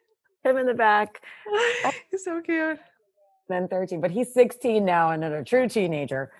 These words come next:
Speaker 1: So <laughs>
Speaker 2: Wow. <laughs> Yeah. Um, you know, we all have our own identities as women, and a huge part of our identity is our bo-, our bodies and our female body parts,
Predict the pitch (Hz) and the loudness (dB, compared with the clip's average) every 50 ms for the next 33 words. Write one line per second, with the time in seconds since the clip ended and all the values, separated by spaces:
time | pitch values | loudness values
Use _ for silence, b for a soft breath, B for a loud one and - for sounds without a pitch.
0 | b b b - 170 151 156 160 151 - 294 269 220 233 240 233 - 214 - 214 | b b b -2 -2 0 0 0 0 2 2 4 6 6 4 4 2 -2 -6 -4
1 | 196 190 185 180 180 180 185 196 247 277 311 359 349 311 392 359 320 349 349 330 | 0 2 2 4 4 4 4 2 2 2 2 2 2 2 2 2 2 2 0 0
2 | 330 339 _ - 370 370 359 370 403 415 415 B B B B B B B B B | -2 -6 _ -14 -10 -6 -6 -4 -4 -4 -6 B B B B B B B B B
3 | B B - - 214 202 202 196 190 190 185 180 - - - 202 202 202 196 196 | B B -6 -2 0 2 4 4 4 4 2 0 -2 -2 0 2 4 4 4 4
4 | 196 196 190 196 190 - - _ _ _ _ _ _ - 233 220 214 208 208 208 | 2 2 -2 -8 -14 -16 -20 _ _ _ _ _ _ -8 -2 0 2 2 0 0
5 | - - - 220 220 143 180 220 247 269 226 220 180 196 196 190 185 180 180 175 | -4 -8 -8 -4 -2 0 0 0 0 -2 -2 -2 -2 -2 -2 -4 -4 -4 -4 -6
6 | 170 - 185 180 175 180 170 165 165 170 170 165 185 202 226 254 269 247 B B | -6 -8 -8 -6 -4 -4 -4 -4 -4 -6 -4 -4 -2 -2 -2 -4 -6 -8 B B
7 | B B B B B B B - 196 185 180 180 180 180 180 185 175 - _ - | B B B B B B B -4 -2 0 0 0 0 -2 -4 -6 -10 -14 _ -16
8 | 196 170 - 233 226 - - 226 208 196 185 185 180 190 214 285 285 - 233 196 | -14 -10 -10 -10 -10 -8 -8 -6 -6 -4 -2 -2 -2 -2 -2 -4 -4 -6 -8 -6
9 | 185 180 180 165 170 170 - - - - _ _ _ _ - 190 - - 180 175 | -6 -6 -4 -4 -4 -4 -4 -6 -6 -8 _ _ _ _ -14 -10 -6 -4 -4 -2
10 | 160 180 240 349 330 196 175 175 180 170 175 170 170 170 170 - - _ _ - | 0 0 0 0 -2 -4 -6 -6 -4 -2 0 0 0 0 -2 -6 -10 _ _ -16
11 | _ - 226 220 208 180 170 175 165 180 254 349 285 - 180 - - - - - | _ -6 -4 -2 0 0 0 0 0 -2 -2 -2 -4 -6 -8 -10 -10 -12 -16 -20
12 | - - - | -20 -20 -20